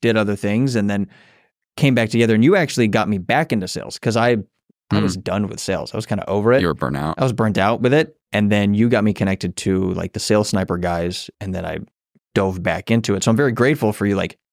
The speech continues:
Speaker 1: reintroducing me into that world
Speaker 2: I was
Speaker 1: and
Speaker 2: like,
Speaker 1: how
Speaker 2: "See,
Speaker 1: it's become
Speaker 2: sales
Speaker 1: my
Speaker 2: can
Speaker 1: life.
Speaker 2: be fun." <laughs>
Speaker 1: Yeah, exactly.
Speaker 2: And you can make money.
Speaker 1: And you can
Speaker 2: You
Speaker 1: make
Speaker 2: don't have
Speaker 1: money.
Speaker 2: to be broke and miserable, and
Speaker 1: Yeah.
Speaker 2: people hate you.
Speaker 1: Which I was.
Speaker 2: <laughs>
Speaker 1: And people hated me.
Speaker 2: Yeah, and which they did.
Speaker 1: Yeah, still do to this day.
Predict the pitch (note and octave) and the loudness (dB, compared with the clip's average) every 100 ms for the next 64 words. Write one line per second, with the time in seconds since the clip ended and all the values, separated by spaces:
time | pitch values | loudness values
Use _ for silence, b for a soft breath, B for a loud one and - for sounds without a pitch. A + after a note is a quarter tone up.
0 | - C3+ A#2+ C3 C3+ A#2+ A2 A2+ A2 G2+ | -4 2 4 4 2 2 2 2 2 -2
1 | F#2 F2 - F#2+ - F#2 E2+ G2 F#2+ F#2 | 0 -4 -6 -8 -6 -6 -4 -2 -2 -2
2 | A2 B2+ - F3 F3+ E3 E3+ F2 A#2+ F#3+ | -4 -6 -4 -6 -2 -2 -2 -2 -2 0
3 | G3+ G2 - F2 F2 A2+ - - - F3 | 0 -2 -2 -4 0 -2 -2 -8 0 2
4 | G#3 G3+ G#3+ G3+ G#3 D3+ G2+ F#3+ F#3+ F#3 | 2 0 0 2 0 -2 -4 -6 -4 -2
5 | F#3 F#3+ G3+ G#3 G#3+ C4+ G#3 C3 G3 A#3 | -2 -4 -2 0 0 2 0 2 0 0
6 | G3 F#3+ A3 A#3 A#3+ A#3 A3 G#3+ G#3 G3+ | 2 2 2 2 0 -2 -2 2 2 0
7 | F#3+ F#3 F3+ F3+ F#3+ D#3+ B2 A#2+ D3+ G3+ | -4 -4 -4 -6 -6 -4 -2 -2 0 0
8 | - D#3+ C#3 C3+ C#3 - F#2+ - F3 G3 | 0 -4 -4 -2 -2 -2 -12 -2 0 2
9 | F3+ A#3 E3 B2 D4 D3+ D4 D#4 B3 F#4+ | 2 2 2 0 -2 0 2 2 2 0
10 | - F#4+ - F4 - E3 G#3 G3+ F3 A#3 | 0 -2 -4 -8 -2 -2 2 4 4 4
11 | G3+ A#2+ A3 B3+ E4 E3+ E3 E3 G3 - | 2 0 0 0 2 0 0 0 -2 0
12 | A3+ A#3 D#4+ C#3+ D3 E3 A3+ - A3 C4+ | 0 2 0 0 0 2 2 2 2 2
13 | D#3+ A2+ A2 C#3+ F#3 E3+ | 2 0 -4 0 0 2